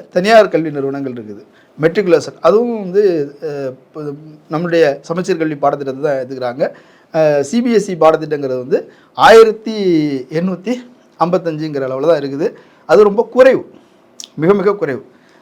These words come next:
அப்ப அது வந்து மத்திய அரசு பணியாளர், பணியாளர்கள் வந்து இடம் மாறிக்கிட்டே இருப்பாங்க. தமிழ், இந்தியா முழுக்க வந்து டிரான்ஸ்ஃபர் வரும், அவங்க பிள்ளைகள் படிக்கிறதுக்காகன்னு வந்தது. அதை வந்து சிலர் வந்து,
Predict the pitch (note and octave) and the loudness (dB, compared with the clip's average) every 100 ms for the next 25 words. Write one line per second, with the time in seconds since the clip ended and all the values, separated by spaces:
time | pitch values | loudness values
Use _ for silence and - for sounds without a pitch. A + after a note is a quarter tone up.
0 | - F3 C#3+ D3 A3 C4+ A#3 A3+ G#3+ F3 | -2 2 4 4 4 2 0 -2 -4 -2
1 | B3 B3 G3+ F#3 F#3 F3+ F3+ E3+ F3 F3+ | 4 4 4 -2 0 2 0 -2 -2 0
2 | E3+ D3+ D#3 C#3 C#3 A#3 - _ _ E3 | 0 -2 -6 -6 -4 -6 -6 _ _ 4
3 | F3 F3+ E3 D#3+ E3+ C#3+ C#3+ C#3+ D3 A2+ | 4 4 0 2 2 2 -2 -2 -4 -6
4 | _ _ D3+ F3 D3+ D#3+ E3 D#3 F3 D#3+ | _ _ -10 -10 -4 2 2 2 -6 -6
5 | E3 E3+ E3 - D3 B2+ C#3 C#3 E3+ E3+ | -8 -10 -10 -8 -6 -2 -2 -2 -6 -6
6 | F#3 G#3 F#3+ D#3+ D#3+ D3+ C#3+ C3+ E3+ F3 | 2 2 2 -4 -8 -8 -6 -4 -4 -4
7 | C#3 C#3 D#3+ - _ _ _ G#3 A#3 C4 | -8 -6 -8 -10 _ _ _ 2 6 6
8 | A#3 A#3 B3+ G#3+ F#3 F3+ D#3+ F#3+ F3 D#3+ | 4 0 0 0 0 -6 -4 -2 0 -2
9 | E3 | -4